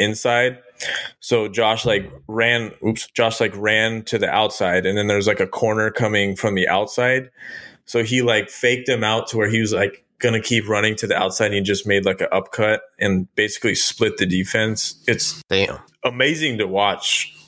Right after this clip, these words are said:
Speaker 1: from a quarterback, let alone a dude that size. But I just, he leaves me, like, stunned so many times, and that was another one of those plays. I was just like, "Holy shit." Like, you just don't see that a lot. And again, from a quarterback nonetheless. But yeah,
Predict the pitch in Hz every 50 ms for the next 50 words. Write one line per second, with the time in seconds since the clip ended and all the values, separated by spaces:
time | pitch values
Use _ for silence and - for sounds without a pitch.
0 | _ - 135 123 110 101 - - 117 113 107 98 90 92 87 90 92 - 104 101
1 | 101 101 104 101 98 98 92 92 - - 101 101 95 98 92 92 - - - -
2 | 98 98 87 85 87 85 85 - - - - - - - - - - - - -
3 | - - - - - - - - - - - - _ _ _ - 127 120 110 -
4 | - 123 135 127 120 110 - - - - - _ - - _ _ _ _ - _
5 | _ _ _ _ _ - - 165 156 151 160 170 151 135 143 139 135 127 120 113
6 | 104 98 95 - - - - - 131 123 117 107 104 98 92 92 - - 131 131
7 | 127 120 107 95 - 113 104 98 92 90 92 95 98 104 101 - 101 101 95 98
8 | 98 98 101 98 98 98 98 95 92 90 90 90 - - - 101 90 87 92 90
9 | 95 92 95 92 - 90 92 - - - - - - - 180 196 160 - - -
10 | - - - 123 101 - - - _ _ - 87 - 127 127 147 156 127 123 -
11 | _ _ - 120 113 117 117 113 - - - - 113 113 98 92 87 85 - -
12 | 87 90 92 92 87 87 82 - - - _ _ _ _ _ _ _ _ - 110
13 | 107 101 104 107 98 90 95 - 120 110 98 92 - - - 120 110 98 92 90
14 | 87 87 - - 92 90 90 90 87 90 90 85 - - - 95 92 98 90 87